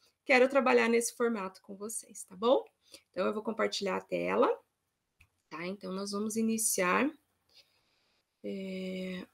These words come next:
deixa eu ver aqui, a tela cheia, rapidinho. As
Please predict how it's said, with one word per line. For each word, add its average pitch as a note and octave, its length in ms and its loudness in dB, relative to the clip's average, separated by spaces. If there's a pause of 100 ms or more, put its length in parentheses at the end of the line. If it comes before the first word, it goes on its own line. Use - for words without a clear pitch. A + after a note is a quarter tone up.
(400)
deixa - 340 -12
eu - 40 -20 (320)
ver B3 260 -18
aqui, E3+ 1040 2
a - 220 -14
tela F#3+ 300 -8
cheia, C#4 520 0
rapidinho. C#4 1080 4 (560)
As - 400 -8